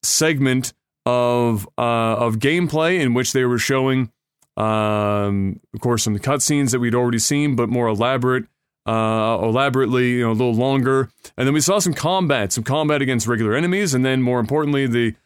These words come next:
you know, scorpion robot thing that we all remember playing, uh, as, as a kid or, or younger anyway, one way or the other, uh,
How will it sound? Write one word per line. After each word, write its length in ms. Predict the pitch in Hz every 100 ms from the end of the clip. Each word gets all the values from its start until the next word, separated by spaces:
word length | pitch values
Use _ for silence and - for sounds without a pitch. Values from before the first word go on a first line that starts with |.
| _ _
you 100 | 113
know, 140 | 110 104
scorpion 600 | - 139 135 139 131 117
robot 520 | 127 127 123 117 113
thing 280 | 123 120 113
that 120 | 107
we 100 | 113
all 180 | 120 113
remember 340 | 113 113 107
playing, 440 | - 117 117 110 - _ _
uh, 540 | 110 110 107 104 104 101
as, 420 | 87 104 101 95
as 260 | - 107 101
a 40 |
kid 340 | - 117 113 104
or, 180 | 104
or 360 | 92 104 101 98
younger 520 | 110 120 120 104 101
anyway, 380 | 107 104 101 104
one 220 | 101 107
way 100 | 104
or 100 | 104
the 120 | 101
other, 240 | 113 113 113 _ _ -
uh, 420 | 101 98 98 95